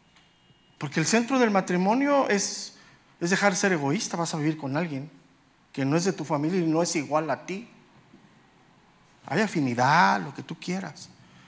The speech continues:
Pero eso de que tu media naranja, eso lo dicen los psicólogos.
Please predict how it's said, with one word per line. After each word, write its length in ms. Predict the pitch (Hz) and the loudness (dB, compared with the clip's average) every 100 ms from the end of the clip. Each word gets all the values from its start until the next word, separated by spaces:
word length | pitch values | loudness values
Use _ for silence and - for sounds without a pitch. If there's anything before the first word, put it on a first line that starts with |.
| - | -6
Pero 120 | 131 | -2
eso 160 | 185 | 0
de 100 | 165 | 0
que 80 | 139 | -2
tu 140 | 131 127 | -6 -8
media 320 | 139 147 165 | -6 -2 -2
naranja, 440 | 131 123 131 - 170 - - - - - - | -4 -6 -10 -12 -14 -14 -16 -20 -20 -20 -14
eso 140 | - | -8
lo 140 | 165 139 | -4 -4
dicen 200 | 143 170 | -4 -4
los 140 | 120 | -6
psicólogos. 800 | - - 131 165 135 113 107 - | -10 -6 -4 -2 -4 -10 -14 -18